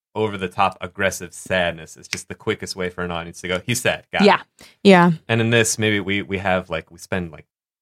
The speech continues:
Speaker 1: ten minutes, twelve minutes
Speaker 2: Mm-hmm.
Speaker 1: with this character. We just gotta get to it.
Speaker 3: Yeah.
Speaker 2: Yeah.
Speaker 3: And these are all things that, sure, we could have experienced, but because it's, like, condensed, it's like if you try to eat, like, tomato paste,
Speaker 1: <laughs>
Speaker 3: it's, like, way too concentrated all
Speaker 2: Yeah.
Speaker 3: at once, and it's not a pleasurable experience.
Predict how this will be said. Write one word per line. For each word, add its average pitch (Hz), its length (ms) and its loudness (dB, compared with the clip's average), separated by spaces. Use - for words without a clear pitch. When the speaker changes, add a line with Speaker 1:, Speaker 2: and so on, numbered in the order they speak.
Speaker 1:
ten 101 260 -8
minutes, 156 440 -6
twelve 196 340 -4
minutes 202 220 8
Speaker 2:
Mm-hmm. 202 120 8
Speaker 1:
with 196 60 4
this 131 140 -4
character. 127 340 -4
We 92 100 -6
just 80 140 -16
gotta 87 260 -2
get - 220 -4
to 80 160 -12
it. 76 140 -10
Speaker 3:
Yeah. 202 300 4
Speaker 2:
Yeah. 233 60 2
Speaker 3:
And 247 140 10
these 277 160 4
are 339 140 4
all 214 180 8
things 196 320 0
that, - 160 0
sure, 185 380 2
we 170 140 0
could 170 240 -2
have 160 120 0
experienced, 156 720 -4
but - 160 -4
because 170 340 0
it's, - 140 -8
like, - 180 -4
condensed, 170 680 0
it's 220 120 -2
like 285 120 6
if 294 100 0
you 269 100 0
try 233 280 4
to 233 180 2
eat, 202 200 -2
like, 185 160 -2
tomato 175 340 2
paste, - 540 -10
Speaker 1:
<laughs> - 120 -12
Speaker 3:
it's, 170 300 2
like, 190 320 4
way 202 480 6
too 196 180 -2
concentrated 165 760 -2
all 196 80 4
Speaker 2:
Yeah. 143 140 4
Speaker 3:
at 131 80 -2
once, 190 480 4
and 185 140 0
it's 180 140 -2
not 156 300 0
a - 100 -4
pleasurable 160 540 -2
experience. 165 760 -2